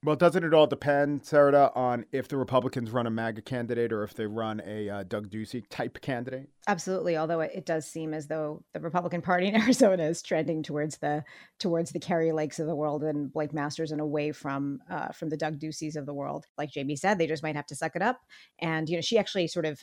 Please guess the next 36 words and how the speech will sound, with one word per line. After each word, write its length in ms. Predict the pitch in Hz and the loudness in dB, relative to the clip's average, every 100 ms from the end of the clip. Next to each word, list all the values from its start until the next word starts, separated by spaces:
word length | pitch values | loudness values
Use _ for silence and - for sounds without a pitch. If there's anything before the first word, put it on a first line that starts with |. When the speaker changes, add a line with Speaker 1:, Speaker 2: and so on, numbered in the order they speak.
| _ | _
Speaker 2:
very, 520 | 175 175 160 156 151 - | -2 0 0 -2 -8 -8
uh, 260 | 165 151 - | -6 -4 -4
ostentatiously 640 | 185 - 185 180 170 - 160 | -4 -4 -4 -4 -6 -6 -6
does 200 | 160 - | -4 -4
not 240 | 156 - | -4 -4
caucus 500 | - 156 208 214 - | -2 -2 -2 -4 -2
with 160 | 226 220 | -2 0
the 80 | 220 | -2
Democrats, 540 | 214 220 220 226 - | -2 -2 -2 -2 -4
you 60 | 139 | -6
know, 80 | |
doesn't 280 | 175 - 147 | -6 -8 -8
show 180 | - 143 | -6 -4
up 100 | 143 | -4
at 80 | - | -6
the 60 | 139 | -6
lunches 380 | 139 - 156 156 | -6 -8 -8 -6
and 100 | 139 | -4
all 100 | 143 | -4
that 180 | 151 | -4
stuff, 220 | - 165 - | -2 -4 -2
but 140 | - - | -6 -6
she 140 | 156 | -6
does, 420 | 143 160 156 151 - - _ _ - | -2 0 0 -4 -12 -20 _ _ -6
you 120 | 170 | -4
know, 180 | 147 175 _ - | -4 -6 _ -8
mostly 340 | 139 156 - | -6 -6 -4
vote 220 | 175 220 233 | 0 0 0
with 100 | 233 | 2
them. 280 | 220 220 | 4 4
She's 200 | 214 143 | 0 -4
on 140 | 139 143 | -6 -4
board 180 | 156 156 | -4 -4
with 100 | - | -4
the 60 | |
nominations 840 | 165 160 175 190 185 190 185 185 | -6 -4 -4 -4 -4 -4 -4 -6